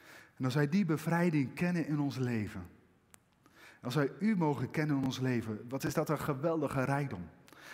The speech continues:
En we hebben vanmorgen met elkaar gesproken over, over hoe vertel je het goede nieuws. Hoe vertellen we het goede nieuws van u, Heere Jezus, dat u naar deze wereld bent gekomen, dat u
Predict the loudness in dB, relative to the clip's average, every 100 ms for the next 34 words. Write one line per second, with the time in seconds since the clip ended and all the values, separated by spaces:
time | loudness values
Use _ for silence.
0 | -6 0 2 2 0 2 2 2 0 2
1 | 2 0 0 -6 -2 0 0 0 0 0
2 | -2 -4 -10 -14 -4 -4 0 2 2 2
3 | 0 2 4 4 0 -4 -6 -2 0 2
4 | 2 0 -4 -8 -14 -20 _ _ -18 -16
5 | -2 0 2 4 6 6 2 0 2 4
6 | 6 4 4 2 2 4 4 4 0 -12
7 | 2 4 6 4 4 4 2 0 4 2
8 | 2 0 4 6 6 6 4 4 4 4
9 | 4 2 0 0 2 4 4 4 2